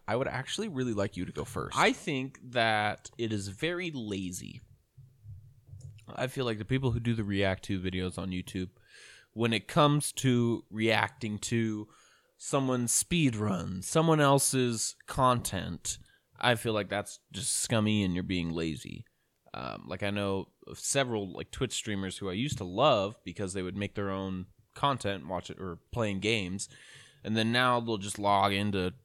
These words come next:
Speaker 2: Call of Duty Warzone and die instantly just to watch other people play and react off of them, and I think that's just really shitty. When it comes to music, though,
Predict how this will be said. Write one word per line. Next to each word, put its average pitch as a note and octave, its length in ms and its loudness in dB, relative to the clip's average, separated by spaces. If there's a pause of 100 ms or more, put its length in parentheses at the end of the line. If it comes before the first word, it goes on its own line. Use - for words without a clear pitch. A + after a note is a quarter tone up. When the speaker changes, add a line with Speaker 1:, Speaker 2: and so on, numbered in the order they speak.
Speaker 2:
Call A#2 300 4
of G#2 80 0
Duty A2+ 260 4
Warzone A2 640 2
and F#2+ 180 -2
die G2+ 240 6
instantly G2 540 -2
just F#2+ 180 -6
to G#2 80 -4
watch F#2 240 2
other E2+ 160 -4
people D2 500 -8 (440)
play C#3+ 220 2
and G2 120 -2
react G2 340 -2
off - 200 -6
of C#2+ 80 -12
them, D2+ 140 -10
and E2+ 80 -8
I G2 40 -4
think D2+ 220 -6
that's C#2+ 160 -6
just - 200 -8
really D2+ 160 -6
shitty. - 420 -8 (760)
When B2+ 160 2
it B2+ 140 -2
comes D#3+ 420 0
to C3 560 -4
music, F3 580 0
though, F#2 440 -4